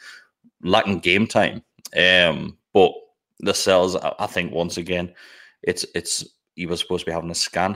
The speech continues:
at the very start of February. I think it was the first of February. The Bruce came out and said that he was due to go for a scan on that day. And I don't think we've had much of an update in regards to Lascelles or how long he's expected to be out. But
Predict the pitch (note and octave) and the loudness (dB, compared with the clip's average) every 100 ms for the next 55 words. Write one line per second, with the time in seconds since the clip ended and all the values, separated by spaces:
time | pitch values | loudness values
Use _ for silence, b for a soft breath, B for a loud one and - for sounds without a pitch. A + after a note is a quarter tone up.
0 | - E2 E2 F2 - - E2 F2+ F2+ - | -4 -4 -2 -2 -4 -2 0 2 0 2
1 | F#2 F#2+ G#2 F#2 E2 D#2+ - D#2 D2+ - | 2 4 4 2 -4 -8 -2 -2 -2 -2
2 | F2 E2+ F#2 E2+ - F#2+ - F2+ F#2 F2 | 0 2 0 -2 -4 -4 -2 0 0 0
3 | - F#2 F2+ F2+ - F2+ F2 F2+ F2 F2+ | 0 4 4 2 -2 -6 -2 0 0 0
4 | F2+ F#2 - D#2+ - F2+ F2 F2 F2+ F#2+ | 0 0 0 0 0 0 0 0 0 0
5 | G#2 B B B F#2 F2+ A2+ B2 F#2+ F#2 | -2 B B B -2 4 4 2 0 -2
6 | E2 F2 F#2+ - F2 E2 - C3+ A#2 - | -2 -2 -4 -4 -6 -6 -2 -2 -2 -6
7 | - F#2 E2+ C#2+ - - - - E2 - | -8 -6 -2 -2 -2 -4 0 2 2 2
8 | A1 A1 - D#2+ E2+ D#2+ D#2+ - - - | 0 0 2 2 2 0 -4 -4 -4 -4
9 | D#2+ E2 G#2 A2+ - | -2 2 2 4 2